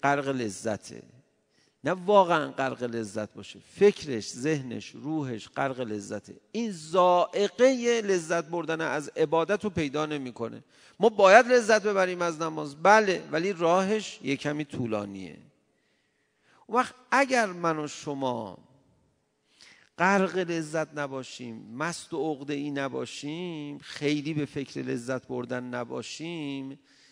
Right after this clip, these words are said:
لذت‌های پست دنیایی، مدیریت می‌کنیم لذتمون رو، یعنی در راه رسیدن به اون لذت نماز شروع می‌کنیم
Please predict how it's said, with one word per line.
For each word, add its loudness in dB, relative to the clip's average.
لذت‌های -8
پست -12
دنیایی، -6
مدیریت 0
می‌کنیم -10
لذتمون -10
رو، -6
یعنی -6
در -2
راه -4
رسیدن -8
به -8
اون -8
لذت -6
نماز -4
شروع -6
می‌کنیم -6